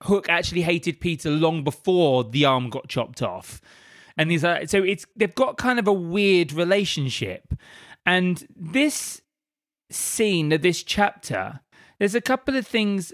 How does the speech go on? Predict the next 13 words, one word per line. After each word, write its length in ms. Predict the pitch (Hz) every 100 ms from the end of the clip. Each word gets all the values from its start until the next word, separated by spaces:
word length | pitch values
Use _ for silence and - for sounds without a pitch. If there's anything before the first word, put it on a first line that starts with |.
| -
where 240 | 170 180
this 220 | 165 190
person 400 | - 196 185 180
who's 100 | 175
doing 220 | 185 180 170
the 100 | 170
analysis 640 | 175 190 185 - 131 -
has 200 | 160 147
kind 200 | - 196
of 140 | - -
pointed 480 | 214 214 190 180
it 160 | 175 -
out. 500 | 196 190 123 98 98